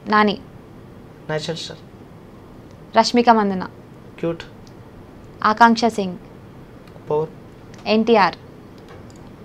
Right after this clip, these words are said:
Speaker 2: కిర-, ఆ, తోపు యాక్టర్.
Speaker 1: త్రివిక్రమ్ గారు.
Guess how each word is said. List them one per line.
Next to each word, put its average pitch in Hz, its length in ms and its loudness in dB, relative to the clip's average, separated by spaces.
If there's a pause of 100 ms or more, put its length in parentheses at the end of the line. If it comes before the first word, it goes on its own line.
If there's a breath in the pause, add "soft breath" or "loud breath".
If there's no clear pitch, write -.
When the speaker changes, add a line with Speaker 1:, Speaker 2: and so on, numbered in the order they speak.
(100)
Speaker 2:
కిర-, 147 260 -6
ఆ, 139 360 -8 (100)
తోపు 135 200 2
యాక్టర్. - 240 -8 (440)
Speaker 1:
త్రివిక్రమ్ 233 480 2
గారు. 180 180 -4